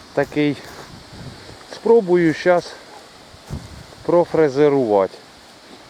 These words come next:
Тут поставив на місто. Усе вроді би працює.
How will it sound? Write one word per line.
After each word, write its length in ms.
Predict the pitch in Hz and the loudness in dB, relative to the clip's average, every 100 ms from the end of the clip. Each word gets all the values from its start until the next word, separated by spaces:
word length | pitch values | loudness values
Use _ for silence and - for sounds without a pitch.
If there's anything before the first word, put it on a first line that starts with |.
| - - - - - - - - - - - | -20 -20 -20 -20 -20 -20 -20 -20 -20 -20 -10
Тут 160 | - 139 | -6 -6
поставив 640 | - 135 - 147 127 123 107 - - - - - - - - - - - - - - | -2 -2 2 2 4 2 -2 -10 -20 -20 -20 -20 -18 -10 -8 -8 -6 -6 -4 -4 0
на 140 | 135 | 0
місто. 560 | 160 220 214 - 196 175 - - - - - - - - - - | 0 0 -2 0 0 0 -2 -2 0 0 -2 -4 -2 -2 0 -2
Усе 340 | 165 160 170 147 | -2 0 2 2
вроді 360 | 139 139 131 | 2 0 0
би 180 | 123 127 | 0 0
працює. 760 | - 143 143 - 220 214 190 | 0 -2 -2 -2 0 0 0